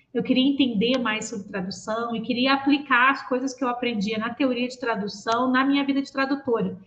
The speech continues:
Entender as minhas escolhas na tradução, estudando mais tradução. Então, essa é a minha formação em letras, em linguística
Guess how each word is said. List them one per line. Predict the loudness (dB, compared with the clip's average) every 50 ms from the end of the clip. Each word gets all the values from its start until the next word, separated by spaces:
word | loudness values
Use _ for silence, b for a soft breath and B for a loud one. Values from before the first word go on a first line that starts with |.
| b b b
Entender | 8 8 8 8 6 6 6 6 6 6 8 8 8
as | 6 6
minhas | 6 4 2 2 0
escolhas | -2 -4 0 0 2 2 2 0
na | 0 0
tradução, | 0 0 -2 -2 -2 -4 -10 -8 -4 -4 -2 -2 -2 -4
estudando | -4 -2 0 2 4 6 6 6 6 4 2 0
mais | 2 2 2 2 0
tradução. | -4 -8 -8 -8 -10 -12 -12 -14 -14 -14 _ _ _ _ _ _ _ _ _ _ _ _ _ -8 -8
Então, | -6 -2 0 0 2 4
essa | 4 2 2 2 2 2
é | 2
a | 2
minha | 2 0 -2 0 2
formação | 2 2 4 4 2 0 0 -4 -6 -2 -2 -2 -2 -4 -8 -12 -14 -20 _ _ _ _ _ _ -4
em | -2 0 0 0 0 0 0
letras, | 2 2 4 2 2 2 0 -2 0 0 0 -2 -4 -10 -20 -20 _ _ -14 -12 -8 -6
em | -4 -2 -2 0 0 0 0 -2 -2 -2
linguística | -2 0 0 0 0 0 0 -2 -4 -6 -8 -8 -4 -2 0 0 0 -2